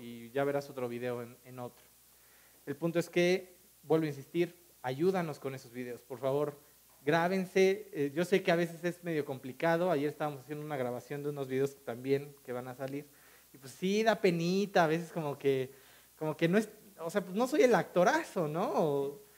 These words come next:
no quiero que me vean tal vez en, en YouTube o lo que sea, pero mira, vale la pena, el propósito aquí no es,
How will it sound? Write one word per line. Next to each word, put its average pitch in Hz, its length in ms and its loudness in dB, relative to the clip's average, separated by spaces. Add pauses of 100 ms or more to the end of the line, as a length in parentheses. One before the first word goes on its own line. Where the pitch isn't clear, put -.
(140)
no 208 120 2
quiero 247 180 4
que 185 120 2
me 156 140 0
vean 208 480 4
tal 185 180 4
vez 180 320 0
en, 147 260 0
en 127 140 -12
YouTube 214 540 2
o 185 40 2
lo 143 140 2
que - 80 -18
sea, 196 260 2
pero 175 140 -2
mira, 202 360 0 (300)
vale 202 300 6
la 156 140 0
pena, 196 440 2
el 190 80 -2
propósito 175 580 -4
aquí 175 220 -4
no 175 160 -2
es, 175 240 -4